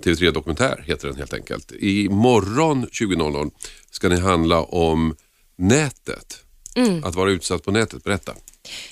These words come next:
Speaker 2: Eh, vi har gjort en dokumentär som handlar om, eh, att vara utsatt, eller hur utsatt man faktiskt kan vara på nätet. Eh, näthat, eh, trakasserier, eh, olaga förföljelse,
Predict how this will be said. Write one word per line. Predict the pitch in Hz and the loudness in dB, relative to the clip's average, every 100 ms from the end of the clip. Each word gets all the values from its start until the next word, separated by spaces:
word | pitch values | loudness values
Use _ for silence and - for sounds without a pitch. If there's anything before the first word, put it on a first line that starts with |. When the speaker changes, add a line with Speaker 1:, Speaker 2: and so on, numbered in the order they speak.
| - _ 196 | -20 _ 0
Speaker 2:
Eh, | 202 196 190 190 185 | 2 4 4 2 2
vi | 190 190 214 214 | 0 2 4 4
har | 208 | 4
gjort | 202 196 | 2 0
en | 190 | 0
dokumentär | 185 - 160 160 147 - | 0 0 -2 0 -2 -2
som | - - 170 151 147 143 | 0 0 0 0 -2 -2
handlar | 165 175 170 156 135 | -2 2 2 2 2
om, | 131 131 - 156 - - | 0 -2 -4 -6 -10 -10
eh, | 175 151 143 143 165 | -2 0 0 0 -2
att | - | 0
vara | 160 - | 2 2
utsatt, | 170 - - 269 - | 0 0 0 0 2
eller | 185 160 | 2 2
hur | 175 190 170 | 2 0 0
utsatt | 180 165 - 160 | -2 -2 -2 -2
man | 160 | -2
faktiskt | 160 156 - _ - | -4 -6 -10 _ -10
kan | - 175 175 | 0 2 4
vara | 170 185 | 4 2
på | - | 2
nätet. | 170 175 - - - - - - - - | -2 -2 -4 -2 -2 -2 -16 -16 -18 -2
Eh, | 170 175 170 | 4 6 6
näthat, | 170 208 202 - - 190 190 202 - - - | 6 6 4 0 -2 0 0 -2 -8 -8 -4
eh, | 185 180 | -2 -2
trakasserier, | 180 180 180 196 180 165 165 170 175 175 170 170 - | -2 -4 -4 0 0 0 0 2 4 4 2 0 -4
eh, | - - - - | -2 0 0 2
olaga | 185 185 185 180 | 2 4 4 2
förföljelse, | 180 - 175 170 160 165 - - 170 170 | 2 2 4 4 4 2 2 2 4 4